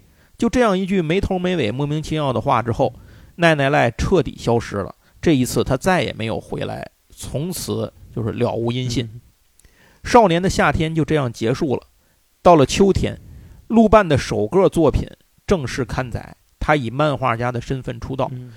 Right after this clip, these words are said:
Speaker 1: 然后十个春秋一晃而过，就连经营旅馆的外婆都已经去世了。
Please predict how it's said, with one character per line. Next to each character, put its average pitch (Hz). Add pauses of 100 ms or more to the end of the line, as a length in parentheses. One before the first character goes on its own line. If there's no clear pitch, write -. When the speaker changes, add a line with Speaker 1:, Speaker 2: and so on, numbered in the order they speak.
(200)
Speaker 1:
然 139
后 147 (280)
十 -
个 185
春 156
秋 143
一 147
晃 113
而 110
过， - (360)
就 190
连 170
经 202
营 180
旅 170
馆 147
的 110
外 135
婆 113
都 135
已 110
经 95
去 -
世 -
了。 -